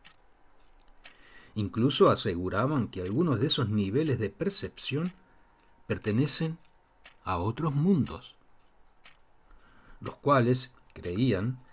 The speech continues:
coexisten con el nuestro, mundos que son tan inclusivos como aquel en que vivimos, mundos en los que podemos vivir o morir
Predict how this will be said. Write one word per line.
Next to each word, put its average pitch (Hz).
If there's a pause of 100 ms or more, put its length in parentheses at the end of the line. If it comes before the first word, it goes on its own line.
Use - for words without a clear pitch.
(380)
coexisten 185
con 90
el 92
nuestro, - (1040)
mundos 120
que -
son 120 (180)
tan 214 (260)
inclusivos 175 (360)
como 104
aquel 143
en 139
que 135
vivimos, 95 (840)
mundos 135 (800)
en 127
los -
que 120
podemos 101
vivir 98 (480)
o 113 (120)
morir 127